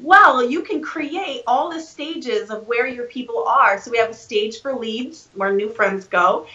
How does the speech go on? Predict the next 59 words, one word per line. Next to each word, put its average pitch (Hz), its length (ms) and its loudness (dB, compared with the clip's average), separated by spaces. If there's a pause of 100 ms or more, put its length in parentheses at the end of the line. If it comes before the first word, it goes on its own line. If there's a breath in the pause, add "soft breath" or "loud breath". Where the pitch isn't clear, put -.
(120)
a 220 80 -2
stage 233 420 2
for 269 140 -2
relationship 226 720 0
building, 208 480 0
and 208 220 0
all 220 240 6
the 269 140 0
friends 220 320 -2
that 214 100 2
I 208 80 0
need 208 160 -2
to 226 100 -12
be 196 160 -8
building 208 320 2
relationships 202 540 -2 (300 loud breath)
to 277 100 2
qualify 302 760 8
them, 180 340 -6 (200)
to 269 80 -4
see 330 200 0
if 330 120 -4 (120)
I 302 140 4
even 311 300 0
want 277 240 2
to 262 100 -6
work 262 580 0 (100)
with 208 260 -4
them. - 380 -6 (300 soft breath)
To 233 120 -2
see, 427 400 2
<laughs> - 40 2
you 311 120 6
know, 262 260 6 (220 loud breath)
that's 277 280 0
where 269 160 -4
they 247 200 -6
go 233 240 -4
there. 269 260 -4
And 247 120 -8
then 262 120 -4
if 262 100 -10
I'm 233 240 -4
ready 285 300 -4
to 339 120 -12
work 262 280 -4
with 330 140 -12
them, 339 200 -4
or 240 80 -4
at 214 140 -6
least 269 260 -12
ask 202 300 0
if 247 100 -12
they'd 214 160 -6
like 208 200 -2
to 220 100 -10
work 214 240 -4
with 302 140 -12
me, 330 260 -4